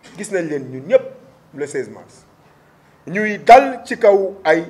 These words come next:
militants. Te ñooñu ñëpp, ñooñu ñëpp président Ousmane Sonko wax na ko keroog ci meeting bi, c'est des gens yoo xam ni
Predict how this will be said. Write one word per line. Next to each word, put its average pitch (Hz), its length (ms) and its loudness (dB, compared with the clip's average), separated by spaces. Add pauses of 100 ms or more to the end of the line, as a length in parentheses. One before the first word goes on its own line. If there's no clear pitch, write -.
(160)
militants. 147 480 -10 (1900)
Te 240 160 4
ñooñu 254 300 6
ñëpp, 320 220 2 (1400)
ñooñu 156 240 -6
ñëpp 214 200 -4
président 170 280 -4
Ousmane 156 260 -6
Sonko 156 240 -6
wax 202 180 -2
na 208 100 -8
ko 185 100 -6
keroog 160 240 -6
ci 156 80 -14
meeting 131 300 -16
bi, 123 120 -20 (420)
c'est - 160 -10
des 165 360 -4
gens 165 260 -6
yoo 156 220 -4
xam 147 300 -10
ni 139 220 -18